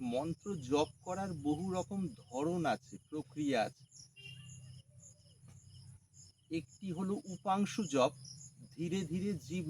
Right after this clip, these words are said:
নেড়ে, জাপক ছাড়া আর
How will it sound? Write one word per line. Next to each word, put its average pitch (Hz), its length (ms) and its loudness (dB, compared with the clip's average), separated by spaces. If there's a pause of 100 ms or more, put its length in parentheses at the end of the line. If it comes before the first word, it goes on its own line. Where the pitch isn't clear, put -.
নেড়ে, 127 220 0 (1900)
জাপক 147 420 6 (160)
ছাড়া 196 280 2 (100)
আর 156 60 6